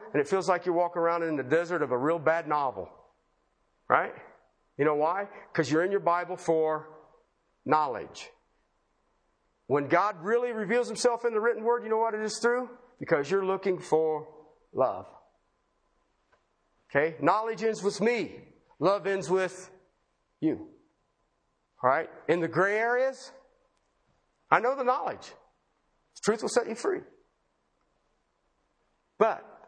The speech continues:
the limits to Christian freedom is the love of Jesus Christ. The love for the weaker brother. The love of the weaker sister. Okay? And we don't cross that. Okay? Knowledge says, "I can eat."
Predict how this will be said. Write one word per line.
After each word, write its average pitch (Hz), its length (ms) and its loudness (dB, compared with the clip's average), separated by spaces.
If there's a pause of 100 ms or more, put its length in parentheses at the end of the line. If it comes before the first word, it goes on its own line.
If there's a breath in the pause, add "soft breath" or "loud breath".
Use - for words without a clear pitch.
(360)
the 127 80 -6
limits 208 580 0
to 165 80 -10
Christian 208 460 -2
freedom 208 500 -4 (1080)
is 113 120 -10
the 117 100 -4
love 135 220 2
of 120 100 -8
Jesus 117 300 -10
Christ. - 540 -4 (640)
The 123 80 -2
love 156 360 0
for 143 140 -8
the 127 80 -2
weaker 139 260 -4
brother. 110 440 -4 (1600)
The - 80 -10
love 123 220 0
of 113 100 -10
the - 240 -10
weaker 123 240 -8
sister. - 380 -10 (800)
Okay? 101 180 -4
And 113 140 -2
we 127 80 2
don't 117 220 -2
cross - 380 0
that. - 280 -10 (920)
Okay? 131 320 0 (240 loud breath)
Knowledge 214 400 0
says, 254 580 -2 (340)
"I 120 80 0
can 143 200 0
eat." 185 380 -4